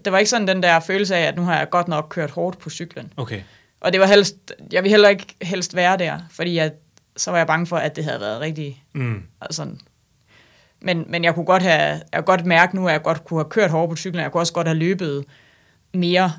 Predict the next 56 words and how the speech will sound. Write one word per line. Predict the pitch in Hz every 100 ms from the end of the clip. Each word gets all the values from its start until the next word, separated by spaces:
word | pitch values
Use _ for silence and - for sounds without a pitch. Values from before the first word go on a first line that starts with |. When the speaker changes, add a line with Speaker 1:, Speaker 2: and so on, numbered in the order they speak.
| -
Speaker 1:
men | 175 170
jeg, | 156 117 - -
jeg | 165
kunne | 170
slet | 156 185
ikke | 185
komme | 185 170 156
i, | - -
jeg | 175 175
kom | 185
i | 180
gang | 196 208
med |
at | 180
løbe | 165 185 185
der | 160 151 165 _
fra | - 160
start | - 185 170
af. | 165 160 - _ _ _ _ -
Der |
var | 175 170
sådan | 180
et | 175 180
sted, | - 170 165
hvor | 160 143 127 - _ _ _ _ - _ _ _ _ -
vi |
kaldte | 165 175 147
det |
en | 151
bakke. | 147 131 160 156
Det | 147
var | 139
måske | 147 175
ikke | 175
nogen | 185
bakke, | 147 151 165
men | 151
for | 160
os | 170 165
føltes | 190 185 185
det | 175
lidt | 180
sådan. | - 180 165
Speaker 2:
Mm. | 120 110 - _
Speaker 1:
Hvor | 180 165
vi | 170
alle | 160 180
sammen | 185 160
gik | 185 170
op | 160
ad | 156
stort | 156 180 165
set. | 170 160 - _ _ _ _ _ -
Øhm, | 71 71 - - 160 _ _ _ _ -
og | 165 - _ _ _ _ _ _ _ _ _ -
ja, | 143